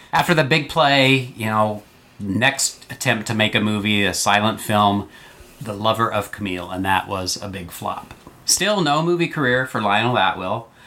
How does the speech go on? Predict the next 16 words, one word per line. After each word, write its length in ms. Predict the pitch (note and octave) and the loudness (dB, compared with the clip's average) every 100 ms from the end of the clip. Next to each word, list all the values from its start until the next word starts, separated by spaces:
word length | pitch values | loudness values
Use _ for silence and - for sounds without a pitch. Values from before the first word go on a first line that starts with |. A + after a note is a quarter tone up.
| - - - | -20 -20 -6
In 320 | D#3 D3+ C#3 - | 0 2 2 0
nineteen 460 | D3 F3 A#3+ D4+ C4+ | -2 0 2 2 0
twenty-five, 540 | C4 B3 - F#3 G#3 | 2 0 0 0 0
he 100 | E3+ | 0
had 100 | G3+ | 0
a 40 | B2+ | 0
very 320 | A2+ E3 F3 | 2 2 0
strange 600 | - - C#3 C#3+ D#3 B2 | -2 -2 2 2 2 0
year. 260 | B2+ B2 A2 | 2 0 0
He 120 | A#2 | -2
almost 460 | A#2+ G3 A#3 - | 0 2 0 0
died 320 | G2 B2 F3 D3+ | 0 2 0 0
in 100 | G#2+ | 0
a 80 | |
train 400 | - - A2+ G3+ | -4 -2 0 2
accident. 800 | F#3+ - - F#2+ E2+ A#1 - - | 0 -2 -4 -6 -10 -16 -14 -16